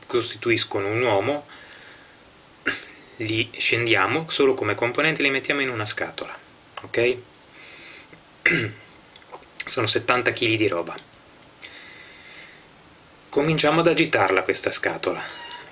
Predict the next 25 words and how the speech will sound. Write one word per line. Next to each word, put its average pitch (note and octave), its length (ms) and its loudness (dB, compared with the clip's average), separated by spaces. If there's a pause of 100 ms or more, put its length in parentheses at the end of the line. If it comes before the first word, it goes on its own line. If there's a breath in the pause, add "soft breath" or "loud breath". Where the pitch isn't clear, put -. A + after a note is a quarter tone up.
(220)
<coughs> - 1000 0
Quante, C#3+ 400 2 (600 loud breath)
<coughs> - 300 2
chiedo G#2 200 2
scusa, A#2+ 340 4
ma G2+ 180 2 (1600 loud breath)
è A2+ 100 0
inverno. G2 520 2 (2250 loud breath)
Quante D3 560 2
possibilità C3 640 4
ci - 140 2
sono G#2 420 4
che, G2+ 340 2
eh, G#2+ 400 4
agitando G#2+ 640 2
a G#2+ 60 4
caso G2 400 2
questa G#2 260 -2
scatola, A2+ 720 2 (160)
eh, G#2 580 0
ne G#2 200 2
esca A2 240 0
fuori G#2+ 280 2
un G#2 120 -2
uomo? F2+ 280 -6